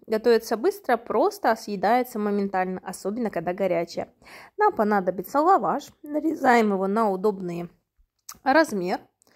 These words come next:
Я делю вот на такие вот кусочки. Также нам понадобится бекон и сыр. Сыр я предпочитаю именно желтого цвета, более тянущийся, более насыщенный вкус и аромат.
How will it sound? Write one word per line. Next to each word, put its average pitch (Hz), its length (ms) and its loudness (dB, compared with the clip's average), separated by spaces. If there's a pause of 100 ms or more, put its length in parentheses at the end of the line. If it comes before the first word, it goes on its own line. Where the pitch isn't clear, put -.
(360)
Я 254 100 -2
делю 233 220 -2
вот 220 180 0
на 285 180 2
такие 220 420 -6
вот 196 180 -4
кусочки. 262 680 -6 (120)
Также 233 240 2
нам 214 200 2
понадобится 190 880 -2 (160)
бекон 233 600 -2 (1040)
и 302 200 6
сыр. 196 420 -2 (160)
Сыр 302 240 0
я 226 120 6
предпочитаю 208 680 -2
именно 208 420 0
желтого 185 500 0
цвета, 185 500 -2
более 190 460 2
тянущийся, 240 680 -2
более 185 340 0
насыщенный 233 720 -4
вкус 226 380 -8
и 240 80 0
аромат. 190 460 0